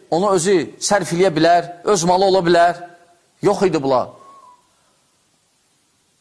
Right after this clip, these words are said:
Həmçinin icazə verdi ona,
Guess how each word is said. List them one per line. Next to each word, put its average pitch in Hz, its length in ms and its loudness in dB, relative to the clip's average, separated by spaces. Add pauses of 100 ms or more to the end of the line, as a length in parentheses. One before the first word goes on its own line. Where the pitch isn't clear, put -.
(2000)
Həmçinin 208 440 -2
icazə 208 380 0
verdi 190 220 0
ona, 180 220 2